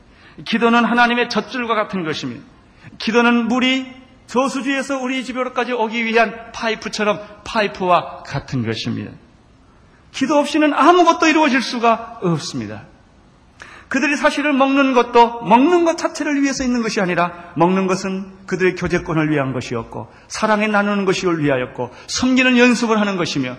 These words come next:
그들의 결론은 기도였던 것입니다. 바로 이 말씀을 배우는 일과 성도의 교제와 그리고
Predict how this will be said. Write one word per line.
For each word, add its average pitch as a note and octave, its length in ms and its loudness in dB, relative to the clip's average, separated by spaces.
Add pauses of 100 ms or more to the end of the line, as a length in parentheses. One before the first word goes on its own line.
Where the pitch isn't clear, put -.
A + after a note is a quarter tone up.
(240)
그들의 D#3 320 0
결론은 C#3 520 0 (280)
기도였던 A2+ 640 -6
것입니다. G#2+ 400 -16 (1400)
바로 A#3+ 200 4 (240)
이 B3+ 300 4 (320)
말씀을 C4+ 480 0
배우는 A#3+ 320 2
일과 D3 640 -4 (720)
성도의 C4 640 4
교제와 F3+ 720 0 (720)
그리고 A#3+ 920 6